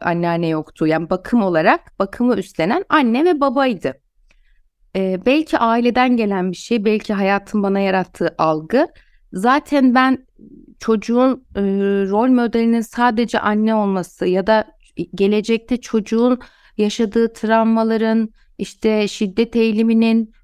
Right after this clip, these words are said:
öfkenin, başarısızlığın sadece annenin yetiştirilmesine bağlı olmasından birazcık müzdarip, dertliyim yani bu konudan dolayı. İşte bir kadın cinayetinde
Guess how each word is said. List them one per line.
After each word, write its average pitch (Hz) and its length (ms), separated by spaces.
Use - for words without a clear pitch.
öfkenin, 226 640
başarısızlığın 220 960
sadece 294 400
annenin 254 520
yetiştirilmesine 240 1040
bağlı 214 300
olmasından 208 800
birazcık 214 540
müzdarip, 190 540
dertliyim 180 440
yani 143 180
bu 185 120
konudan 160 640
dolayı. 143 360
İşte 175 360
bir 208 120
kadın 220 340
cinayetinde 196 1040